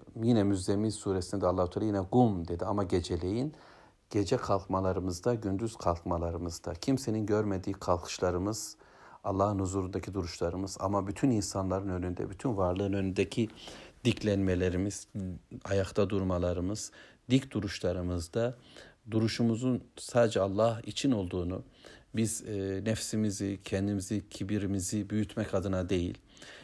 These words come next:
kendimizi şöhretli kılmak adına değil, adımızı parlatmak adına değil, formamızı göstermek adına değil, falanlardanım, feşmekanlardanım demek adına değil, sadece Allah adına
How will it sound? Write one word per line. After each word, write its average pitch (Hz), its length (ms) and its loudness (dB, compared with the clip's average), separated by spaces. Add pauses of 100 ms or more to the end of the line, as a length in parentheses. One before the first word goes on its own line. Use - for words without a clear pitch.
(180)
kendimizi 104 500 2
şöhretli 98 520 -2
kılmak 101 480 -4
adına 92 360 -2
değil, 95 280 0 (320)
adımızı 107 500 4
parlatmak 98 580 4
adına 92 360 0
değil, 98 300 0 (280)
formamızı 113 540 4
göstermek 104 680 2
adına 95 400 0
değil, 95 280 0 (440)
falanlardanım, 110 840 4
feşmekanlardanım 104 1160 0 (380)
demek 113 300 4
adına 92 360 2
değil, 98 200 2
sadece 120 400 4
Allah 98 300 4
adına 98 280 -2